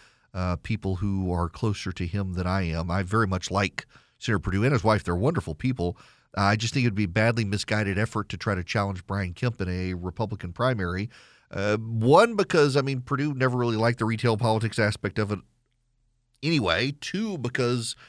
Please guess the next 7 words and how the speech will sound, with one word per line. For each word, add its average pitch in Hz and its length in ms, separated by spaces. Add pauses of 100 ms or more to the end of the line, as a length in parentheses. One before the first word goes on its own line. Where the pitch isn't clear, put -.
(240)
there's 123 200
a 117 80
ready 151 340
attack 160 480
on, 120 280
on, 113 640 (420)
um, 110 580